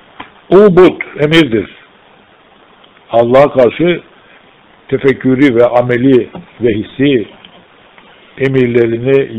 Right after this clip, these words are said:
yap. İbadet et. Rabbeke. Ke dedi burada.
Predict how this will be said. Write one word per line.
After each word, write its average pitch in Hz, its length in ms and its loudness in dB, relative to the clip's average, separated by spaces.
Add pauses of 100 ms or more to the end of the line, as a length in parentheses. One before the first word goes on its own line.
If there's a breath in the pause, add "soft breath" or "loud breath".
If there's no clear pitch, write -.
(120)
yap. 113 300 0 (600)
İbadet 120 500 2
et. 92 140 -8 (1700)
Rabbeke. 107 840 -4 (480)
Ke 110 160 -6
dedi 101 240 -10
burada. 87 220 -14